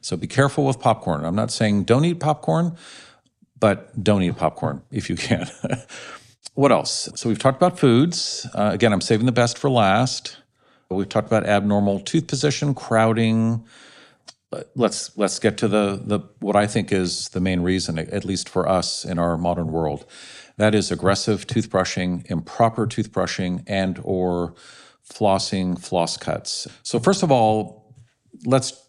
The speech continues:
talk about, um, let, let's talk about brushing. Two things there. We use nylon bristles, which over time become very abrasive. Again, we've talked about this. I would give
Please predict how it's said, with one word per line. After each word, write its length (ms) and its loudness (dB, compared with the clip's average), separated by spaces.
talk 500 0
about, 640 0
um, 680 0
let, 160 2
let's 160 0
talk 160 2
about 200 0
brushing. 460 -4
Two 160 2
things 300 0
there. 360 -6
We 180 4
use 640 2
nylon 600 2
bristles, 720 0
which 240 -8
over 180 -2
time 320 0
become 340 -4
very 260 0
abrasive. 640 -2
Again, 240 -6
we've 160 -8
talked 240 -2
about 240 -2
this. 320 -4
I 140 2
would 220 -2
give 520 2